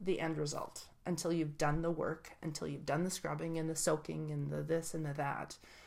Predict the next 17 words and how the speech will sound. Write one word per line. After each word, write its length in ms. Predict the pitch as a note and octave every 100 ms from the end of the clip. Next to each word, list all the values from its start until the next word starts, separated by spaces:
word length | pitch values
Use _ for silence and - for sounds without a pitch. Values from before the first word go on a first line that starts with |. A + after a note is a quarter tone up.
| - - - _ -
And 120 | F#3
that's 180 | F#3 F3+
the 60 | F3
same 420 | - G3+ G3+ G#3
thing 440 | G3+ F3 E3 E3+ E3+
with 320 | D#3+ D3+ -
dealing 340 | F3 E3 E3+ D#3+
with 260 | D3+ D3+
those 340 | - C#3+ C#3+ - - - -
stuck 380 | - - E3
on 260 | F3 D#3+ D#3
bits 580 | D3 D3 - - - - -
of 380 | D3+ C#3+ D3 D3 - -
the 160 | - C#3
stuff 480 | D3 - - D#3+ -
that's 180 | D#3+ D3
happened 600 | - C#3+ D3+ D3+ D3